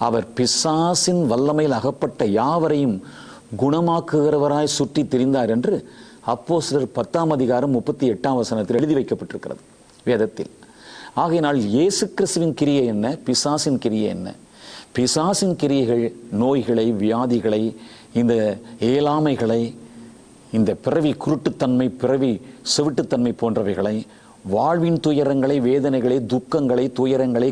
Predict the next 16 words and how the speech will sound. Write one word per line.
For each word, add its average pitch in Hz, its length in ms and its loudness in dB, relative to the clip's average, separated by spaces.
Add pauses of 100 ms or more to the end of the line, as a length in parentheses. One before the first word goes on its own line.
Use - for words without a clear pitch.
(120)
கண்ணீர்களை, 123 500 0 (140)
பிரிவினைகளை, 135 520 0 (380)
பகைகளை, 135 460 2 (160)
கொலைபாதகங்களை, 131 800 2 (920)
கற்பழிப்புகளை, 151 840 0 (540)
இந்த 101 140 0
உலகத்தில் 110 500 0
பலவிதமான 151 1000 -2 (180)
தீமைகளை 156 640 2
கொண்டு 123 240 0
வருகிறவன் 107 460 2 (500)
பிசாசு. - 540 -4 (1000)
அப்படி 180 420 0 (140)
அதில் 131 240 2
அகப்பட்டு 185 480 0 (100)
கொண்டிருக்கிறவர்களை 160 800 2